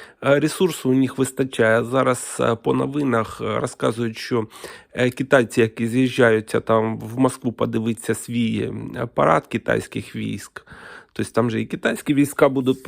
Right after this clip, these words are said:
будуть представлені, е, то вже на вулицях, е, ще плюс, е,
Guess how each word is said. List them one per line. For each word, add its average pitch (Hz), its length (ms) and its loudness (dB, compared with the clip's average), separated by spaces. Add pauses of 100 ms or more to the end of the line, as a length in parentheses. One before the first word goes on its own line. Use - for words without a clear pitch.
(100)
будуть 135 380 -2
представлені, 117 840 2 (480)
е, 131 340 4 (140)
то 160 140 6
вже 160 200 4
на 156 100 6
вулицях, 139 760 0
е, 123 420 0
ще 143 360 4
плюс, 135 440 2 (640)
е, 113 220 -6